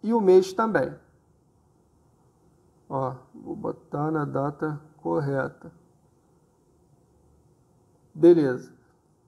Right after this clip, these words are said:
Empurra. Ah, como que eu vou saber que o relógio tá vedado, né? Porque ele não tem botão, não tem nada, só tem a coroa aqui.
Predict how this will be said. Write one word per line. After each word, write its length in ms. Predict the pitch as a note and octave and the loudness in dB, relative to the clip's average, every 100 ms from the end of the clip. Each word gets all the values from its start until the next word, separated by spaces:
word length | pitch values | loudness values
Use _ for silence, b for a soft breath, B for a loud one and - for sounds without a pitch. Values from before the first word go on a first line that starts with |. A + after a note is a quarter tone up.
| _ - | _ -8
Empurra. 680 | F#3 F3+ F3+ D#3 F3+ G3+ G#3 - _ _ _ _ _ _ _ _ - | -4 -4 0 4 4 4 -4 -10 _ _ _ _ _ _ _ _ 2
Ah, 280 | G3+ A#3 A3 | 6 6 4
como 540 | - A3 A#3 C4 C4+ | 0 4 6 6 0
que 920 | - B3 A#3+ A3+ G#3+ F#3 E3 D#3+ - - _ _ _ _ _ _ _ _ _ _ | -4 -2 -2 -2 4 6 6 2 -8 -18 _ _ _ _ _ _ _ _ _ _
eu 140 | F#3+ F#3 | 4 6
vou 140 | F#3+ | 4
saber 420 | F#3 - E3 F#3 | 4 4 6 4
que 80 | F#3+ | 6
o 40 | F#3 | 8
relógio 460 | F3 F3 F#3 F3+ | 8 8 6 4
tá 380 | F3 F3 E3+ E3 | 4 8 8 8
vedado, 640 | D#3 F#3 F3 D#3+ C#3+ C3+ | 4 0 6 8 8 4
né? 100 | C3+ | -6
Porque 320 | C3 C#3+ - F3+ | -8 -12 -4 -2
ele 140 | F#3+ | 0
não 140 | F3+ | -2
tem 180 | E3+ E3+ | 0 0
botão, 340 | D#3 D#3 E3 E3 | 0 -2 0 2
não 80 | |
tem 160 | E3+ F3+ | 2 2
nada, 200 | E3 F3 | 4 2
só 140 | F3 | 0
tem 160 | F3+ F3 | -2 0
a 80 | F#3 | 0
coroa 420 | F#3 F#3+ F3+ F#3+ | 0 2 4 4
aqui. 300 | F#3+ D#3+ C3+ | 0 -4 -6